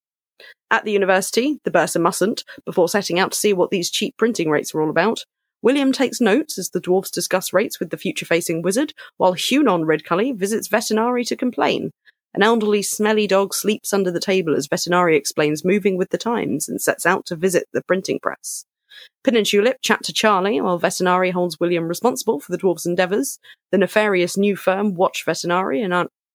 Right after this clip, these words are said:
are watched in turn by our favourite four-legged friend. William finds news and the dwarfs shape the print until the newspaper takes shape,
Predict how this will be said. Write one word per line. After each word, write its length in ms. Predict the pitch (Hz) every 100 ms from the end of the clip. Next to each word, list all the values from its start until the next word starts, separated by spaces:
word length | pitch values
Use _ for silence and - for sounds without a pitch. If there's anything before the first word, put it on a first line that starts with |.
| _
are 260 | 196 196 - _
watched 380 | 190 220 - - -
in 160 | 233
turn 460 | - 254 180 214 254 - - -
by 140 | 160
our 120 | 151
favourite 400 | - 202 180 -
four-legged 440 | - 170 170 156 -
friend. 420 | - 160 214 254 - - - - - -
William 340 | 226 247 226
finds 320 | 226 226 220
news 320 | 202 233 277 226
and 100 | 190
the 60 |
dwarfs 380 | 165 208 226 -
shape 320 | - 240 - -
the 80 |
print 380 | 226 - 269 -
until 280 | 202 190 190
the 80 | 185
newspaper 500 | 190 220 - 208 190
takes 320 | - 254 -
shape, 340 | - 214 -